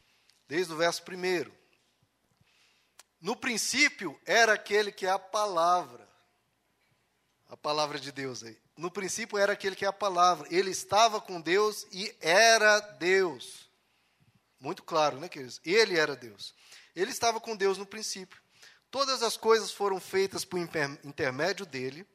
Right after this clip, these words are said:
e sem ele nada que, do que existe teria sido feito. Nele estava a vida, e esta era a luz dos homens. A luz brilha nas trevas, e as trevas não a derrotaram.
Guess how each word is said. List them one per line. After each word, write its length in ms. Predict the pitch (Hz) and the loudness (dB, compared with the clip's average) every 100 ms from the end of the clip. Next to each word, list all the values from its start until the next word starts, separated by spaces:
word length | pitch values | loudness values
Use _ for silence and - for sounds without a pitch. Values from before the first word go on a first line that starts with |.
| _ _ _ | _ _ _
e 80 | 190 | -12
sem 320 | - 247 220 | -6 -4 -2
ele 280 | 170 175 190 | 0 0 -4
nada 360 | 196 185 180 202 | -4 0 0 -2
que, 160 | - 190 | -14 -18
do 140 | 160 | -18
que 140 | - | -14
existe 460 | 151 117 127 143 - | -12 -10 -10 -10 -8
teria 260 | 180 147 139 | -8 -8 -10
sido 240 | - 151 | -12 -14
feito. 420 | - 139 127 - - _ _ _ _ _ - | -18 -18 -18 -20 -20 _ _ _ _ _ -16
Nele 400 | 165 214 285 285 | 0 2 4 2
estava 380 | 254 254 247 247 | -2 0 0 0
a 40 | |
vida, 440 | 160 226 196 127 104 _ _ _ _ _ _ - | -2 -8 -10 -14 -16 _ _ _ _ _ _ -12
e 160 | 151 | -4
esta 380 | 151 165 - 220 | 0 0 -2 -2
era 260 | 190 160 151 | 0 0 -2
a 40 | |
luz 340 | 127 127 156 156 | -6 -10 -12 -12
dos 200 | 202 185 | -10 -6
homens. 500 | 180 147 107 - - _ _ | -6 -8 -16 -16 -18 _ _
A 80 | 156 | -6
luz 340 | 151 165 202 | -4 -4 -6
brilha 380 | 151 139 165 143 | -8 -10 -8 -6
nas 220 | 135 175 | -6 -8
trevas, 520 | - 151 147 156 165 - | -8 -8 -8 -10 -14 -8
e 100 | 220 | -6
as 160 | 208 - | -6 -8
trevas 640 | 147 135 131 143 - - _ _ _ _ | -10 -8 -10 -12 -12 -16 _ _ _ _
não 340 | 160 151 151 | -6 -6 -6
a 60 | 151 | -10
derrotaram. 600 | 139 151 170 147 123 | -10 -10 -10 -10 -12